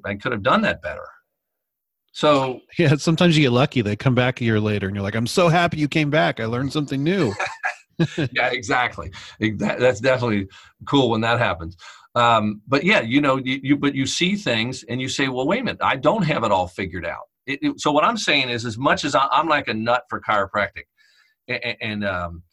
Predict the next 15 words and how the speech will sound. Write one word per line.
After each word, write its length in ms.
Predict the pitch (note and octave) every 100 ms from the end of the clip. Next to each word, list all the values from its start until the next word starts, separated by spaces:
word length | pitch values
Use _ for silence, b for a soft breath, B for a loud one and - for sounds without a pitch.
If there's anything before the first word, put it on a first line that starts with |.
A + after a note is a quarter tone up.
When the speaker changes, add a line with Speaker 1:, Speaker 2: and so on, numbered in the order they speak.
| _
Speaker 1:
I 80 | B2
just 160 | C3+ -
think 160 | C#3+
it's 140 | A2+ -
just 180 | A#2+ B2
awesome. 400 | A#2+ B2 B2+ G#2
I 80 |
love 260 | G2 A2+ A#2+
chiropractors 840 | - A#2 A#2 A2 A2 - A2 G2+ F#2+
and, 120 | F2+
and 120 | F2+ F#2
I, 200 | F2 F2
I 180 | F#2 F#2+ -
find 260 | A2+ A2+
them 160 | G#2+